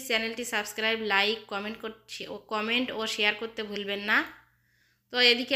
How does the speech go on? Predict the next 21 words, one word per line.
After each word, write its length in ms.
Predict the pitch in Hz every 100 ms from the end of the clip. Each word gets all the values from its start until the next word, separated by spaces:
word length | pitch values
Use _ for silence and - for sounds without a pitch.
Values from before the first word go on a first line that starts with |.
| 262
আমি 100 | 262
চুলাটা 340 | 262 240 240 247 208
অফ 100 | 208 -
করে 180 | 240 226
দিয়ে 200 | 226 233 233
কচুর 260 | 220 220 214 214
তরকারিটা 440 | 202 208 220 233 220
নামিয়ে 280 | 208 214 214
নিলাম। 280 | 208 208 226 320 - _ _ _ _ _
তো 60 | 196 - 208
এই 80 | 240 262
তো 60 | 254
হয়ে 180 | 208 214 214
গেল 140 | 214 214 175
আমার 280 | 208 208 208 202 185
ঝটপট 640 | 208 214 - - 214 214 214 - _ _ _ _ _ _ _ _ _ _ -
কচু 260 | 214 226 233
দিয়ে 200 | 214 220 220 214
চিংড়ি 300 | 220 208 220 220
মাছের 320 | 208 214 214 202
ভাজি 400 | 202 202 190 214